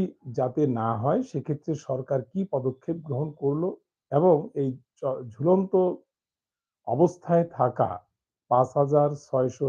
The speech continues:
সাতাশিটি নামজারির দরখাস্ত কি হবে, কতদিনের মধ্যে নিষ্পত্তি হতে পারে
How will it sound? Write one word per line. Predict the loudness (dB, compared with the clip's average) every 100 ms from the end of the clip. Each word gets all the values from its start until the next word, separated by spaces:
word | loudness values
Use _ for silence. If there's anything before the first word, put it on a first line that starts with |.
| -4
সাতাশিটি | -2 0 0 0 -6 -4
নামজারির | -4 -4 -2 -2 -2 0
দরখাস্ত | 0 2 -2 -2 -4 -4 -6 _ _ _ _ _ _ 0
কি | 2
হবে, | 2 2 2 0
কতদিনের | 0 0 0 2 2 2
মধ্যে | 0 0 -2
নিষ্পত্তি | -2 -4 -6 -4 -4
হতে | -4 -4
পারে | -2 0 0